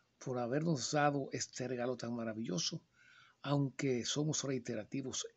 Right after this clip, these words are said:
en, en recordar que hemos descuidado ampliamente este hogar tan maravilloso denominado tierra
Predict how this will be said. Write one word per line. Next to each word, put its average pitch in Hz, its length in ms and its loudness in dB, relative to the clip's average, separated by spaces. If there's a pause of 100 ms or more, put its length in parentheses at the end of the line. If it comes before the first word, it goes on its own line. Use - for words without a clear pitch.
(140)
en, 117 680 -2 (1080)
en 123 180 -2
recordar 151 760 2 (720)
que 123 360 0 (600)
hemos 151 680 4 (1400)
descuidado 143 800 2
ampliamente 131 1120 -2 (680)
este 143 320 0
hogar 127 320 0
tan 123 180 -4
maravilloso 113 680 -2
denominado 110 420 -2
tierra - 500 -6